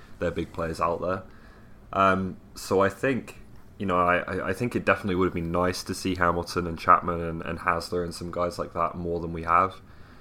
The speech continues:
Um, I, I think it's been a little bit tricky to do so,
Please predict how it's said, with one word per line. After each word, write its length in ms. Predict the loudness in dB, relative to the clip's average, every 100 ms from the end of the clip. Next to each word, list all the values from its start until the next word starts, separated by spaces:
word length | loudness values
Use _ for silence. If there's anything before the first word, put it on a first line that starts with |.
| -20 -2
Um, 540 | 2 2 2 0 -6 -10 -4
I, 100 | 0
I 100 | 0
think 220 | 0 -2 -2
it's 80 |
been 160 | -4 -2
a 60 | 0
little 260 | 0 0
bit 160 | -4 -4
tricky 320 | -4 -2 -4
to 100 | -6
do 220 | -2 -2
so, 320 | -2 -4 -4